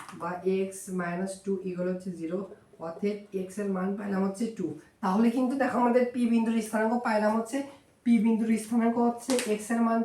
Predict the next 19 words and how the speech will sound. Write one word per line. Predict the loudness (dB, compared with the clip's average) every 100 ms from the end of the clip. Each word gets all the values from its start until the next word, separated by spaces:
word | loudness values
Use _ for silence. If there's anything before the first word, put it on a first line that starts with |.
| -2
টু | 0 4 2 0 -14 -20 -6
এবং | 0 0 0
কোটির | 0 2
মান | 0 0
কিন্তু | -2 -2 -2
এখানে | -2 -4 -4
জিরো | -4 -4
হবে। | -10 -16 -20 _ -6
এবার | -2 0
আমরা | -2 0
কিউ, | 2 2 2
কিউ | 2 4 2
বিন্দুর | 0 0 -2 -4
স্থানাঙ্ক | -4 -2 -2 -2
বের | -2 -2
করব, | 0 -2 -2 -18 -4
তাহলে | -2 0 0 -2
কিন্তু | -4 -2
হচ্ছে | -4 -2